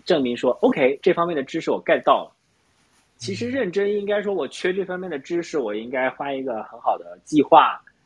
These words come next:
Speaker 1: 去学，有针对性的学，怎么来，来那个内化到我现在的工作上面。但是最简陋的话就是说，我去考证。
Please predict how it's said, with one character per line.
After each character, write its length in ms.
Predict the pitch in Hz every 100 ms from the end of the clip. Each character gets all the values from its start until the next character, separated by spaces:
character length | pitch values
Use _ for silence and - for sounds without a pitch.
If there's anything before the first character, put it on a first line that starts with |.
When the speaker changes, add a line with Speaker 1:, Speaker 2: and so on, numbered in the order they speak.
| -
Speaker 1:
去 180 | - 127
学， 340 | - 104 95
有 120 | 107
针 160 | 104 170
对 80 | 170
性 120 | 165
的 80 | 139
学， 400 | - 101 95 107 107
怎 80 |
么 120 | 90 101
来， 240 | 107 107
来 300 | 104 95 98
那 160 | 117 110
个 160 | 98
内 180 | 113 151
化 180 | 131 139
到 160 | 123 113
我 120 | 87
现 140 | -
在 40 | 123
的 80 | 113
工 220 | 147 180
作 140 | 151
上 180 | 127 120
面。 140 | 92 - _ _ _
但 160 | 196 190
是 280 | 196 170 - _ _ _ _ _ _ _ _ - -
最 180 | - 220
简 280 | - 165 95
陋 160 | 123 214
的 100 | 175
话 160 | 175 143
就 80 |
是 80 | 143
说， 220 | 131 143
我 80 | 117
去 80 | 180
考 200 | - 95
证。 120 | 180